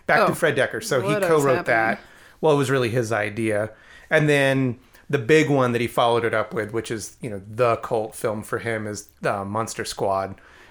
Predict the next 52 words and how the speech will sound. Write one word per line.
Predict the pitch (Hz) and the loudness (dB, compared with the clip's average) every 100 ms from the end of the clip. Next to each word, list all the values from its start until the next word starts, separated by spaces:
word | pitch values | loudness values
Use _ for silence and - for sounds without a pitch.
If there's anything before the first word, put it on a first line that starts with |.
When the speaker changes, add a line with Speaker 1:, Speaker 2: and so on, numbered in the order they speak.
| - - | -20 -20
Speaker 1:
which | - | -6
everybody | 143 127 113 113 110 107 | 0 0 0 -2 0 -2
Speaker 2:
Uh, | 101 | -2
Speaker 1:
loves. | 101 101 220 196 | -2 -2 -2 -2
Speaker 2:
oh, | 170 | -2
is | 165 190 | -2 -4
Jason | - 202 220 262 | 0 0 0 0
in | 277 | 0
that | 254 240 - | 0 -2 -6
too? | 247 277 320 - - _ _ _ - | -6 -6 -6 -14 -20 _ _ _ -2
Speaker 1:
No, | 175 | 0
I | 320 | 0
don't | 392 196 | -2 -4
think | - 208 | -4 -2
he | 156 113 | -2 -2
is. | 110 120 127 | -2 -2 -2
I'd | 170 | -2
have | 190 180 | -2 -6
to | |
check. | - 143 110 - - - _ _ _ _ | -8 -6 -6 -8 -18 -20 _ _ _ _
Maybe | - 190 220 | -2 0 0
he | 113 | -4
is. | 104 120 147 | -4 -6 -6
Speaker 2:
I | 202 196 | -4 -4
don't | 156 - | -6 -8
know. | 101 | -2
Speaker 1:
I | 147 | 0
didn't | 160 135 | 0 -2
look | 127 | -2
into | 131 123 - 120 | -2 -4 -2 0
it. | 117 | 0
Speaker 2:
Somebody | 277 285 226 | 2 2 2
else | 160 156 | 0 -2
can | - 151 | -6 -8
look | 151 147 | -8 -6
it | |
up. | 151 147 - | -6 -6 -6
Speaker 1:
Yeah, | 151 135 123 117 120 139 120 139 | 0 2 4 4 2 2 0 0
uh, | 156 | 0
I | |
mean, | 135 135 | 0 0
that's, | 151 151 | 0 0
like, | 120 120 | -2 0
a | |
really | 110 113 110 | -2 -2 -2
beloved | 104 110 107 101 | -4 -2 -4 -4
film. | - 117 110 123 | -4 -2 -2 -2
We've | 170 | -2
never | 190 190 | -2 -4
covered | 190 170 156 | -6 -6 -4
that | 151 - | -4 -6
one | 117 120 | -8 -12